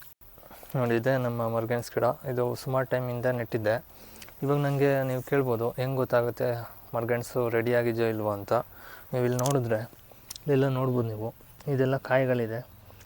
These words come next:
ಈ ಥರ ಕಾಯಿ ಬಿಡೋಕ್ಕೆ ಸ್ಟಾರ್ಟ್ ಆಗುತ್ತೆ. ಈ ಥರ ಕಾಯಿ ಬಿಟ್-, ಬಿಡೋಕ್ಕೆ ಸ್ಟಾರ್ಟ್ ಆಯಿತು ಅಂದಾಗ ಇದು ರೆಡಿಯಾಗಿದೆ ಅಂತ ಅರ್ಥ. So ಇದು ರೆಡಿಯಾಗಿರುತ್ತೆ ಆಲ್ಮೋಸ್ಟು. ಆ, ಬನ್ನಿ, so ಇವಾಗ ಇದನ್ನ ಹಾರ್ವೆಸ್ಟ್ ಮಾಡೋಣ. ಫಸ್ಟು ಕತ್ತಿಯಲ್ಲಿ ಇದನ್ನೆಲ್ಲ ಕಡ್ಕೊಳ್ಳೋಣ.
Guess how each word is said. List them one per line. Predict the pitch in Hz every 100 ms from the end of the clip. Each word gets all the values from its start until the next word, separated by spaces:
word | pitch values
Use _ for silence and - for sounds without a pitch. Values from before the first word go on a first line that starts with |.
| -
ಈ | 135 127
ಥರ | - 143
ಕಾಯಿ | - 131
ಬಿಡೋಕ್ಕೆ | 139 131 127
ಸ್ಟಾರ್ಟ್ | - 120 120
ಆಗುತ್ತೆ. | 110 104 120 127 - - -
ಈ |
ಥರ | 135 131 127 123 110 - - - - -
ಕಾಯಿ | 123 139
ಬಿಟ್-, | 135 131 - - -
ಬಿಡೋಕ್ಕೆ | 131 131 -
ಸ್ಟಾರ್ಟ್ | 127 120
ಆಯಿತು | 123 113
ಅಂದಾಗ | 123 113 113 110 113 110 - - - - - - -
ಇದು | 135 135
ರೆಡಿಯಾಗಿದೆ | 120 117 120 117 113
ಅಂತ | 110 110
ಅರ್ಥ. | 101 - 127 - - - - -
So | 135 127 123
ಇದು | 120 123
ರೆಡಿಯಾಗಿರುತ್ತೆ | 117 110 127 120 104 110
ಆಲ್ಮೋಸ್ಟು. | 107 113 110 - - - - - - -
ಆ, | 143 123 117 117 120 - - - - - -
ಬನ್ನಿ, | 123 120
so | - 127 117
ಇವಾಗ | 113 117 120
ಇದನ್ನ | 110 120
ಹಾರ್ವೆಸ್ಟ್ | 123 107 110 113 -
ಮಾಡೋಣ. | 107 101 123 - - - - -
ಫಸ್ಟು | 127 - 139 135
ಕತ್ತಿಯಲ್ಲಿ | - - 131 127 127 135 127
ಇದನ್ನೆಲ್ಲ | 117 113 117
ಕಡ್ಕೊಳ್ಳೋಣ. | 123 107 - 113 101